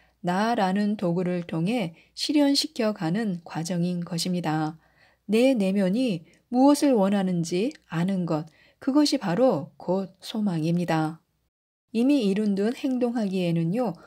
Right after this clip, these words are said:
얼마의 상상력이 필요하게 됩니다. 마치 이미 이루어진 것처럼 생각하고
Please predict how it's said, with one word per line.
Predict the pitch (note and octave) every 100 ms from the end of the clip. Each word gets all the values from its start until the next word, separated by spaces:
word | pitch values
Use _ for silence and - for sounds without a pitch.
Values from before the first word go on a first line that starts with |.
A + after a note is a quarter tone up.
| - -
얼마의 | D#3+ F3 G#3+ B3+ B3+
상상력이 | B3+ C4 C4 B3+ A3 F#3 E3+ A3+ F#3+
필요하게 | - D4+ B3+ B3+ F#3+ F3
됩니다. | F3 F3+ E3+ D#3+ D#3 D#3+ _ _ _ -
마치 | G3 G#3 - C#4
이미 | A3 C4 A3+
이루어진 | G3 G#3+ G#3+ G#3
것처럼 | F#3+ F3 - E3+ F#3+
생각하고 | G3 F3+ F3 E3 E3+ D#3 F3 A3+